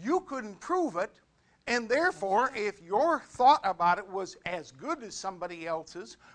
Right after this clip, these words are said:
what it means in the end is you didn't know. And when then push comes to shove, your faith in it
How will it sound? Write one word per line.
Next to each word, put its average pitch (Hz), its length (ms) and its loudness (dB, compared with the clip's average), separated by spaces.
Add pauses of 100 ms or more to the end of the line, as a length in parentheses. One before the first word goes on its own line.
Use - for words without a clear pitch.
(120)
what 226 140 4
it 269 120 -8
means 269 340 -4
in 247 220 -6
the 226 160 -8
end 302 300 2
is 226 340 -2 (100)
you 240 220 -14
didn't 214 320 -14
know. 208 300 -6 (2250)
And 302 480 6 (140)
when 254 300 2 (280)
then 269 240 2
push - 380 -4
comes 269 320 -6
to 185 120 -16
shove, 285 840 -2 (1040)
your 240 180 -2
faith 294 480 -8
in 156 160 -12
it 120 100 -20